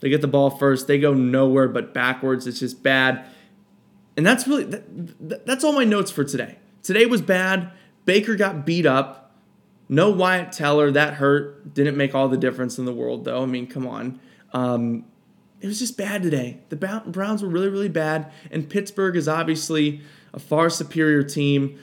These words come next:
Uh, Baker isn't playing the fourth quarter today. Case Keenum went in. Baker's beat up, hasn't been good today, taking a lot of hits. Keenum's in there.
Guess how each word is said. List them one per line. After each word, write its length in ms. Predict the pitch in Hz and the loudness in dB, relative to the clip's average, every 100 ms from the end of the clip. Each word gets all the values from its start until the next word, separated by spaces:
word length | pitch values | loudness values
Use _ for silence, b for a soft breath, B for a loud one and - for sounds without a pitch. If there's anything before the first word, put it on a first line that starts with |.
| B | B
Uh, 160 | - 123 | -4 -2
Baker 720 | - 151 156 160 156 160 - | 4 4 6 2 2 0 -4
isn't 260 | 143 143 151 | -2 -2 -2
playing 240 | 160 147 | -2 -2
the 60 | 135 | -2
fourth 280 | 147 127 127 | 0 -2 0
quarter 300 | 151 156 147 | 0 0 0
today. 260 | 151 147 | -2 -2
Case 300 | 143 135 127 | 0 -2 -4
Keenum 380 | - 156 156 147 | -4 -6 -4 -2
went 120 | 147 | 0
in. 160 | 143 143 | 0 0
Baker's 400 | 139 131 135 127 | 0 0 0 -4
beat 240 | - 131 | -2 2
up, 220 | 139 139 139 | 2 0 -2
hasn't 280 | 135 131 127 | -6 -4 -4
been 120 | 123 | 0
good 220 | 147 143 | 0 2
today, 320 | 131 139 135 | 2 2 2
taking 300 | 135 131 123 | 0 -6 -6
a 40 | 123 | -6
lot 180 | 127 | -6
of 80 | 127 | -6
hits. 360 | 151 180 180 - B B B | -4 -4 -4 -14 B B B
Keenum's 420 | - 180 185 160 165 | -2 0 2 2 0
in 160 | 165 | 2
there. 320 | 160 160 151 | 2 2 -2